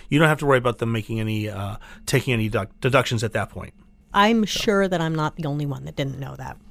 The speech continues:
Speaker 2: And the three hundred and sixty-five days, that's insane. One time.
Speaker 1: One time within one year.
Speaker 2: You will, you were allowed one mistake.
Speaker 1: That's right. That's right.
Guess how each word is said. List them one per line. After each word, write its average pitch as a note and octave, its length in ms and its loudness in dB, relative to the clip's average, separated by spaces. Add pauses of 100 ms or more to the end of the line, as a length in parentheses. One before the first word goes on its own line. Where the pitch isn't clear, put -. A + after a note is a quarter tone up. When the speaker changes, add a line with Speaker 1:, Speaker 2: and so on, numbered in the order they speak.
(320)
Speaker 2:
And G#3+ 140 6
the F#3+ 60 4
three G3 200 0
hundred G3+ 200 4
and G3+ 120 2
sixty-five F#3 520 0
days, F3+ 240 2
that's G#3 260 -4
insane. G3 640 0 (680)
One F#3+ 220 6
time. D4 460 2
Speaker 1:
One D3+ 160 6
time E3 400 8
within A#2+ 340 -2
one C3+ 180 4
year. A2 320 0 (460)
Speaker 2:
You G3 180 4
will, F#3+ 200 4
you A#3 140 6
were A3+ 100 6
allowed F3+ 300 2
one D#3 300 0
mistake. D3+ 520 -4
Speaker 1:
That's A#2+ 240 0
right. G2+ 200 -4 (340)
That's A#2 200 -2
right. G#2 220 -2